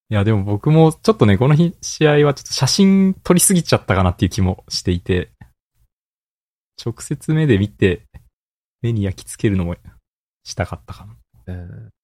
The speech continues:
Speaker 2: こんだけイベントが多いと焼き付けきれないんだよね。
Speaker 1: まあね、忘れちゃいますからね、やっぱ。でも、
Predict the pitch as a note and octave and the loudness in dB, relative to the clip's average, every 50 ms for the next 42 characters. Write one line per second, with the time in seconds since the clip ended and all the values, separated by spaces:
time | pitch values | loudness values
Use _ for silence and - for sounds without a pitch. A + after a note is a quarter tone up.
0 | _ _ _ _ _ _ _ _ _ _ _ _ _ _ _ _ _ _ _ - | _ _ _ _ _ _ _ _ _ _ _ _ _ _ _ _ _ _ _ -18
1 | B2+ C#3 D3+ E3 D#3 - D#3 D#3 D#3 C#3+ B2 C#3+ D#3+ D#3 - - - D3 D3+ D3 | -16 -14 -14 -14 -14 -12 -10 -8 -8 -8 -8 -8 -10 -10 -10 -10 -8 -6 -6 -6
2 | C3 - - F2+ E2+ - - G#2+ - - D3 - - - - _ - E3+ E3+ E3 | -6 -8 -8 -8 -8 -8 -10 -12 -14 -14 -16 -16 -16 -20 -20 _ -8 -8 -6 -6
3 | D#3 - _ - - A#2+ C3+ D#3 D3 A2 F#2 - D#2+ C2+ C#2 E2 F2+ - - _ | -8 -10 _ -18 -10 -8 -8 -6 -6 -8 -10 -10 -14 -14 -14 -14 -14 -16 -16 _
4 | _ _ _ _ _ _ _ _ _ - A#2+ C3 A2+ F#2+ F#2+ F#2+ F2+ F#2+ - C#3+ | _ _ _ _ _ _ _ _ _ -2 0 0 0 -2 -4 -6 -8 -6 -6 -6
5 | C#3+ - G3 G#3 A3+ G#3+ - - G2 F#2 F#2 - F3 - - A2+ B2+ B2+ G#2+ | -4 -2 -2 -2 -2 -2 -2 -2 -2 -2 -2 -4 -6 -6 -6 -6 -6 -6 -6